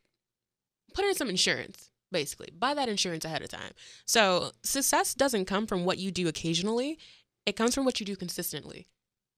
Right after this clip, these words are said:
And with that, I have an issue with being consistent. I do it sometimes, but I, sometimes you, you just gotta put it on yourself. Be,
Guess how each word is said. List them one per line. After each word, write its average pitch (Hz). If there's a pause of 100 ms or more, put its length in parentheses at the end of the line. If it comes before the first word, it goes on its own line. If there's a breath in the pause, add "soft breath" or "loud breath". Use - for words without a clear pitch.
And 185
with 196
that, 202
I 233
have 254
an 180
issue 160 (160)
with 208
being 170
consistent. - (300)
I 277
do 339
it 339
sometimes, 320 (760)
but 202 (380)
I, - (160)
sometimes 254
you, 233
you 214
just 247
gotta 190
put 190
it 185
on 180
yourself. 170 (360)
Be, 226